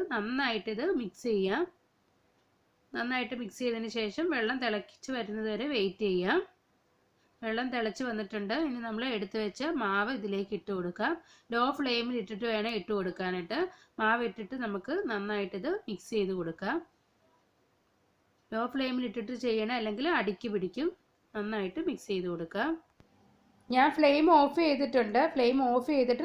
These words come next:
നമുക്ക് നന്നായിട്ട് മിക്സ് ചെയ്ത് കൊടുക്കണം. നന്നായിട്ട് തന്നെ ഞാൻ മിക്സ് ചെയ്ത് കൊടുത്തിട്ടുണ്ട്. ഇനി നമ്മുടെ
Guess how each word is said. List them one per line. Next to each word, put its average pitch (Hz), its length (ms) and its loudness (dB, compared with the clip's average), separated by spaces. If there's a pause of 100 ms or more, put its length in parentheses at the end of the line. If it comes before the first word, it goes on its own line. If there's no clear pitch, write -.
(100)
നമുക്ക് 226 300 0
നന്നായിട്ട് 214 560 0 (200)
മിക്സ് 233 260 -4
ചെയ്ത് 214 240 0
കൊടുക്കണം. 185 400 0 (160)
നന്നായിട്ട് 233 500 0
തന്നെ 208 240 -2
ഞാൻ 240 160 0
മിക്സ് 190 200 -10
ചെയ്ത് 208 220 -2
കൊടുത്തിട്ടുണ്ട്. 180 440 -10 (500)
ഇനി 294 220 4
നമ്മുടെ 262 260 4